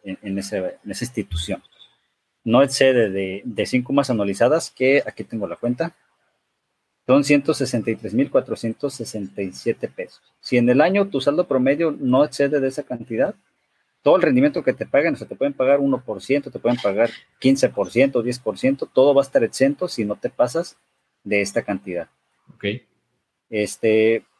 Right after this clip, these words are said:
Speaker 1: actu-, en la ley creo que todavía viene salarios mínimos,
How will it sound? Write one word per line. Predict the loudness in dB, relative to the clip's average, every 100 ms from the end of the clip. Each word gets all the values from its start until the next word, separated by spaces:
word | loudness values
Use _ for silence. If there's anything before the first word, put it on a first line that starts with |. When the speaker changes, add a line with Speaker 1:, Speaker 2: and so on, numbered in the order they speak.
| _ _ _ 0
Speaker 1:
actu-, | 0 0 2 2 4
en | 2 4
la | 4
ley | 4 0
creo | -2 -2
que | -6
todavía | -2 0 2 2
viene | 0 -2 -2 -2 -4 -8 _ _ _
salarios | -10 0 2 2 2 0
mínimos, | 0 0 -2 -6